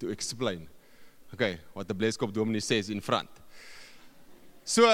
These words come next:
wanneer ons as goeie Afrikaanse mense is, ons is verskriklik nice. Okay, let's, let's take it. Verstaan, ons is baie nice mense. Okay, ons kinders so bietjie en allerlei sulke stuff, jy weet,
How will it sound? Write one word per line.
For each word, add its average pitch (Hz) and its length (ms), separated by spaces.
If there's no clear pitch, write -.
wanneer 254 380
ons 240 180
as 190 140
goeie 254 260
Afrikaanse 214 680
mense 196 340
is, 151 140
ons 311 180
is 294 140
verskriklik 185 560
nice. 98 500
Okay, 247 260
let's, 170 320
let's 180 200
take 175 240
it. 98 100
Verstaan, 131 280
ons 285 460
is - 140
baie 202 320
nice 147 360
mense. 110 360
Okay, 214 160
ons 196 180
kinders 220 300
so 202 100
bietjie 185 340
en 165 100
allerlei 160 280
sulke 175 220
stuff, 101 320
jy 98 140
weet, 92 120